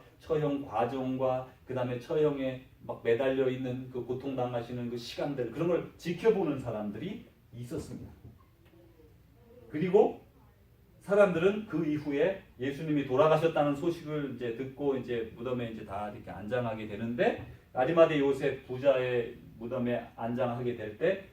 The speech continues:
그리고 나서, 예수님이 돌아가셨다는 소식을 다 이제 듣고 나서 사람들은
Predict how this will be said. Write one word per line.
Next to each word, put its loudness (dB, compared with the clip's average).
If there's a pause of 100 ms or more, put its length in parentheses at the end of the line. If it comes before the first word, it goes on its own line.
(120)
그리고 6
나서, 4
예수님이 -2
돌아가셨다는 0
소식을 -12 (100)
다 -10
이제 -14
듣고 2
나서 2 (320)
사람들은 -2